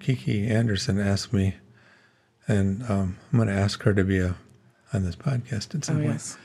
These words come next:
Speaker 2: Good idea.
Speaker 1: But, but she, yeah, she asked me, and, and, and I was really, I was really happy about that. And, and it was, um, it was fun. It was, like, challenging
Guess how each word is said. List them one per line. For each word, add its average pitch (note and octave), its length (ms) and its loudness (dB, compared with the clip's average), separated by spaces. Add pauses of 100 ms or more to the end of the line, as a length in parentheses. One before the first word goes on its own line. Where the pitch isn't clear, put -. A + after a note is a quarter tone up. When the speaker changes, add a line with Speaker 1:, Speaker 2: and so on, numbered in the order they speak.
(140)
Speaker 2:
Good E3 140 -6
idea. D3+ 260 -2
Speaker 1:
But, - 260 0
but B2+ 140 -4
she, E3 280 6 (640)
yeah, C#3 180 4
she C3+ 200 4
asked C#3+ 360 4
me, B2+ 100 6
and, G#2+ 260 2
and, A2 240 2
and G#2 220 2
I G2+ 80 4
was G2+ 220 2
really, G#2 340 2
I - 120 -6
was G2+ 120 4
really G2+ 180 4
happy A#2 320 4
about F2+ 300 0
that. F2+ 180 -2
And, B2 540 -8 (260)
and G#2 140 4
it G2 80 2
was, G2 340 -2 (1080)
um, G2 500 2 (800)
it A#2 40 6
was C3 140 6
fun. D3+ 240 6
It C#3 40 4
was, G#2 180 0
like, G2+ 160 4
challenging B2 640 4